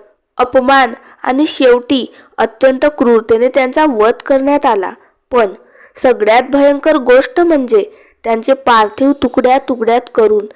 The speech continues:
भीमा नदीच्या काठावर फेकून देण्यात आलं. हा मराठ्यांचा अपमान नव्हता का? छत्रपतीच्या निष्ठावान अनुयायांसाठी हा जबर धक्का होता. मुघल सैनिक चोवीस तास पहारा देत होते.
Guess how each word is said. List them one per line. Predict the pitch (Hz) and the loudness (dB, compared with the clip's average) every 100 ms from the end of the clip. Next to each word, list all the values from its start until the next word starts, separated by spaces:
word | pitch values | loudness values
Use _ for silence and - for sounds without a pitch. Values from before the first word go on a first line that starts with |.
| _ _ - | _ _ -4
भीमा | 247 233 254 | -2 0 0
नदीच्या | 277 254 240 269 269 | 0 -2 -2 -2 -2
काठावर | 269 220 208 214 233 | 0 -2 0 0 0
फेकून | 277 - 226 - 285 | -2 -2 -2 0 -2
देण्यात | 269 233 208 202 | 2 0 0 -4
आलं. | 180 190 - _ _ _ _ | -6 -8 -16 _ _ _ _
हा | - 320 | -4 0
मराठ्यांचा | 320 254 254 269 311 311 349 | 2 2 2 2 0 0 0
अपमान | 247 247 233 269 | -2 -2 -2 0
नव्हता | 294 302 302 359 | 0 0 0 -2
का? | - - - _ _ _ _ 240 | -2 -6 -10 _ _ _ _ -4
छत्रपतीच्या | 220 233 226 233 233 220 254 | -2 -2 0 -2 -4 -2 0
निष्ठावान | 247 240 233 220 220 214 202 - _ _ | 0 -2 -2 0 2 0 -2 -18 _ _
अनुयायांसाठी | 233 240 247 247 262 277 285 269 254 202 - - | 0 2 4 4 0 0 -2 -2 -8 -10 -18 -10
हा | - 302 | -2 -2
जबर | 226 226 269 | 0 0 0
धक्का | 269 240 - 214 | 0 -2 -4 -4
होता. | 220 208 - 190 - _ _ _ _ _ _ _ _ _ _ - _ 233 | -4 -4 -10 -16 -20 _ _ _ _ _ _ _ _ _ _ -20 _ -2
मुघल | 262 269 339 | 0 2 0
सैनिक | 349 349 330 370 - | 2 2 2 0 0
चोवीस | 269 262 302 330 | 0 2 0 0
तास | 320 320 | 0 0
पहारा | - 247 233 214 247 | -2 -2 0 2 2
देत | 254 285 | 2 2
होते. | 302 277 208 196 - | 2 -2 -2 -6 -12